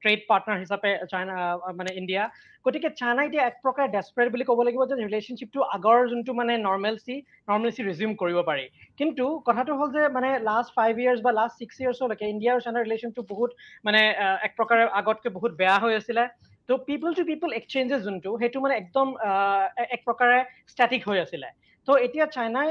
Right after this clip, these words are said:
মেইন, আহ, চাইনাৰ ফ'কাছ হৈছে, বিশেষকে চাইনাৰ যিহেতু এটা ইকনমিক শ্ল' ডাউন এটা আহিছে, যাতে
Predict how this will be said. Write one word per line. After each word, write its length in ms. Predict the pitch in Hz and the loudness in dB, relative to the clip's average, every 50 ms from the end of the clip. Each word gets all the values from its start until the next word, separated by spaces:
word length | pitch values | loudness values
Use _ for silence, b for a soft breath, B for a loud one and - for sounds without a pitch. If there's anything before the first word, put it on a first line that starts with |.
| 302 254 233 | -2 -4 -6
মেইন, 400 | 233 226 233 247 269 294 302 254 | -6 -4 -2 0 0 -2 -2 -6
আহ, 120 | - 254 | -8 -8
চাইনাৰ 300 | 214 - 240 233 240 262 | -8 -4 -4 -2 -2 -2
ফ'কাছ 320 | 240 240 214 202 - 240 226 | -2 -4 -6 -2 0 -2 0
হৈছে, 400 | 247 208 - - 196 208 247 240 | 0 -4 -4 -4 -4 -4 -4 -4
বিশেষকে 480 | 190 202 - 240 240 233 _ - 254 240 | -6 -8 -2 -2 -2 -2 _ -6 -6 -6
চাইনাৰ 320 | 247 233 214 214 220 233 | -4 -4 -4 -2 -2 -4
যিহেতু 200 | 220 233 240 247 | -4 -4 -6 -6
এটা 120 | 233 247 226 233 233 | -6 -6 -8 -8 -10
ইকনমিক 380 | 220 - 233 233 233 254 247 247 | -10 -6 -4 -2 -2 -2 -4 -6
শ্ল' 240 | - - 220 202 214 | -8 -4 -2 0 0
ডাউন 160 | 220 226 233 | 2 0 2
এটা 100 | 226 240 | 2 2
আহিছে, 380 | 220 202 208 185 - 196 202 226 b b b b b - | 2 2 0 -6 -6 -6 -6 -6 b b b b b -2
যাতে 160 | 233 226 269 | 0 2 2